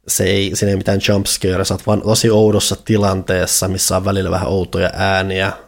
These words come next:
Se hahmo, jonka kanssa sä vuorovaikutut, on koko ajan outo ja sä et ole ihan varma, mitä se tekee. Mut tavallaan se myös koko ajan on silleen sun kaveri siinä, että se ei niinku halua olla mitenkään ilkeä sulle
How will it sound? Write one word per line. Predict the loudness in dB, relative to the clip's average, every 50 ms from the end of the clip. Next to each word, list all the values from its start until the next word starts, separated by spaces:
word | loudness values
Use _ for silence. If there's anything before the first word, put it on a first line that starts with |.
| _ _
Se | -10 -8 -6 -4
hahmo, | -2 -2 -2 -2 -2 -2 -2 -2 -2
jonka | -2 -4 -4 -4
kanssa | -4 -4 -4 -2 -4 -4
sä | -4 -4 -4
vuorovaikutut, | -2 0 0 0 0 0 0 0 0 -2 -4 -4 -6
on | -4 -2
koko | -2 -2 0 -2
ajan | -2 -2 0
outo | -2 -2 -2 -2 -2
ja | -4
sä | -4 -4
et | -6 -6 -6
ole | -6 -6
ihan | -4 -4 -6 -4
varma, | -4 -2 -2 -2 -2 -2 -4 -6 -8 -14 _ _ _ _ _ _ _ _ _ _ -12
mitä | -8 -4 -4 -2
se | -2 -4
tekee. | -4 -4 -4 -4 -4 -4 -4 -2 -2 0 -2 -4 -6 -10 -16 _ _ _ _ _ -6
Mut | -2
tavallaan | 2 2 4 4 4 4 4
se | 4 4
myös | 4 4 4 2
koko | 0 2 2 2
ajan | 2 2 2
on | 0
silleen | 0 0 -2 -2 -2 -2
sun | -2 -4 -4 -6 -10 _ _ _ _ _
kaveri | -4 -2 -2 0 2 2 2 2 2 0 -2 -4 -8
siinä, | -8 -2 0 2 4 4 4 4 2 2
että | 0 -2 -2
se | -2 -2
ei | -2 -2
niinku | -4 -6 -8 -10 -12 -14 -12
halua | -6 -4 -4 -2 -2 -2 -2
olla | -2 -2 -4 -2 -2 -4 -4 -6 _ _ _ _ _ _ _ _ _
mitenkään | -6 -2 -2 0 0 2 2 0 2
ilkeä | 0 -2 -2 -2 0 0 0 0
sulle | 0 -2 -2 -2 -2 -4